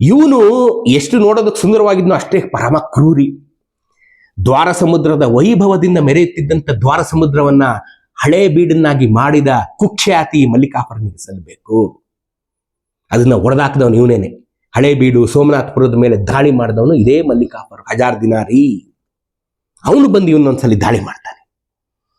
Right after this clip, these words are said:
ಸಾವಿರದ ಇನ್ನೂರ ತೊಂಬತ್ತರಲ್ಲಿ ದಿಲ್ಲಿಯ ರಾಜನ ಸೋದರಳಿಯನಾದ ಅಲಾವುದ್ದೀನ್ ಖಿಲ್ಜಿ ದೇವಗಿರಿಯನ್ನು ವಶಪಡಿಸಿಕೊಂಡ. ಸಾವಿರದ ಮುನ್ನೂರ ಮೂರರಲ್ಲಿ ವಾರಂಗಲ್ನ ಅಡಗಿಸಲಾಯಿತು. ಸಾವಿರದ ಮುನ್ನೂರ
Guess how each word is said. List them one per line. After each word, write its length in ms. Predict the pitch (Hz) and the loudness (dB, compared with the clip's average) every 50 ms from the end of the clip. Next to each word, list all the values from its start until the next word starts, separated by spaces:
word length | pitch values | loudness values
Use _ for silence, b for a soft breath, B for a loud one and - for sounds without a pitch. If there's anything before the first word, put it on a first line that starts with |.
| b b b b b b b b b _ - | b b b b b b b b b _ -4
ಸಾವಿರದ 260 | 127 120 139 143 139 | -2 0 0 0 2
ಇನ್ನೂರ 260 | 143 147 156 156 151 | 2 2 2 2 0
ತೊಂಬತ್ತರಲ್ಲಿ 540 | 151 143 143 151 151 - - 147 147 143 139 | 0 0 0 0 0 0 0 0 0 0 0
ದಿಲ್ಲಿಯ 360 | 127 127 139 147 151 151 147 | 0 0 2 2 2 2 2
ರಾಜನ 320 | 135 135 143 143 147 143 | 2 0 0 0 0 -2
ಸೋದರಳಿಯನಾದ 760 | 139 - - 180 165 160 156 196 190 180 175 165 156 156 151 147 | -2 -2 0 0 0 0 2 0 0 2 2 2 0 0 0 0
ಅಲಾವುದ್ದೀನ್ 600 | 135 131 139 151 147 143 139 131 139 139 139 - | 0 0 0 0 0 0 0 0 0 0 -2 -2
ಖಿಲ್ಜಿ 380 | - - 135 120 135 127 120 110 | -2 -4 -2 -2 -2 -2 0 0
ದೇವಗಿರಿಯನ್ನು 520 | 131 143 147 143 139 139 143 135 135 135 | 0 0 0 0 -2 -2 0 0 0 -2
ವಶಪಡಿಸಿಕೊಂಡ. 680 | 131 - - - - 147 139 - - - 147 143 143 147 143 - 139 139 - B B B B B B B B B B B | -2 -4 -6 -6 -4 -4 -4 -4 -6 -4 -2 0 0 0 0 0 -2 -4 -8 B B B B B B B B B B B
ಸಾವಿರದ 360 | - - 143 139 165 170 160 | -4 0 0 0 2 2 0
ಮುನ್ನೂರ 460 | 151 139 139 147 190 226 240 226 202 | 0 2 2 2 4 4 2 2 2
ಮೂರರಲ್ಲಿ 600 | 156 147 156 175 214 196 180 185 170 160 151 135 | 2 2 2 2 2 2 2 2 2 2 2 0
ವಾರಂಗಲ್ನ 760 | 120 110 113 113 170 208 226 208 190 180 175 165 160 156 143 123 | 0 0 -2 -2 0 0 0 0 0 0 0 0 2 2 2 0
ಅಡಗಿಸಲಾಯಿತು. 920 | 104 - - 143 143 - 151 143 143 139 143 135 - 135 139 135 131 131 b b b b _ | 0 -2 -2 -2 -2 0 0 0 2 2 0 0 0 2 2 2 2 -2 b b b b _
ಸಾವಿರದ 280 | - - 165 185 190 | -2 0 0 0 0
ಮುನ್ನೂರ 400 | 160 160 165 190 226 262 254 226 | 0 0 2 2 2 2 0 0